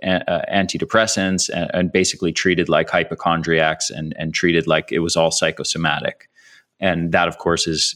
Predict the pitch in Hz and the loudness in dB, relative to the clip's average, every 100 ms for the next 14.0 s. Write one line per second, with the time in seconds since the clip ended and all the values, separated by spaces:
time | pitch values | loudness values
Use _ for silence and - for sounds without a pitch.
0 | 95 95 92 85 82 80 80 82 90 90 | 0 4 4 4 2 2 -2 -6 -2 2
1 | 87 87 87 85 82 82 - - - - | 4 2 2 2 2 -2 -10 -20 -18 -20
2 | _ - 190 202 - - 85 95 90 85 | _ 0 0 0 0 -2 0 0 2 2
3 | 82 95 95 90 85 85 - - - _ | 4 4 4 2 2 0 -4 -10 -10 _
4 | - 90 87 90 90 85 85 85 87 90 | -4 -2 2 4 4 2 2 2 2 2
5 | - 113 92 98 101 95 95 92 - - | 2 2 2 2 4 4 2 0 -2 0
6 | 95 - 85 - - - 101 110 - 107 | 0 0 -6 -8 -6 0 2 2 2 2
7 | 95 90 85 82 - 110 120 - 85 87 | 4 2 2 -2 0 -2 -2 -2 0 2
8 | 85 78 87 80 82 - 85 85 85 - | 2 2 0 0 0 2 2 2 0 0
9 | 90 92 98 87 85 85 80 80 85 78 | 2 4 4 2 2 0 0 0 0 -4
10 | - - - - - - 95 90 - 92 | -6 -20 -18 -18 -12 0 2 2 2 -2
11 | - 87 82 90 82 80 80 78 78 73 | 2 4 4 2 0 2 2 2 0 -2
12 | - - - 92 90 82 78 87 80 78 | -2 -4 -6 0 0 0 -2 -4 -2 -4
13 | - 82 78 - - 82 - 65 - | 0 -2 -2 -8 -4 -4 -4 -4 -4